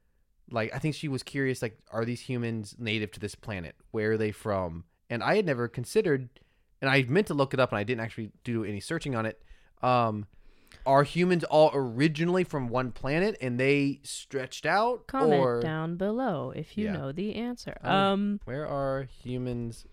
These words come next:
Speaker 1: from in Star Wars?
Speaker 2: They just spawn in. Are they from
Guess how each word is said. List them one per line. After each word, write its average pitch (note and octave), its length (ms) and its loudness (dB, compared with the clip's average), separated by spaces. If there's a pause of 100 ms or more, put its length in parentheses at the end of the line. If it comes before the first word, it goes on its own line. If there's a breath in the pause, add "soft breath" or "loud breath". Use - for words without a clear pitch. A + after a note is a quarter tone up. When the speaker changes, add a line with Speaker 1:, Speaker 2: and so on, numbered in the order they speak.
Speaker 1:
from A2 540 -6 (120)
in G2 400 -6 (160)
Star - 460 -16
Wars? - 260 -14
Speaker 2:
They E3+ 80 -4
just D#3 200 -2
spawn B2+ 420 -10
in. B2 280 -10 (720)
Are F#3 60 -4
they C4 140 -2
from C4+ 500 -8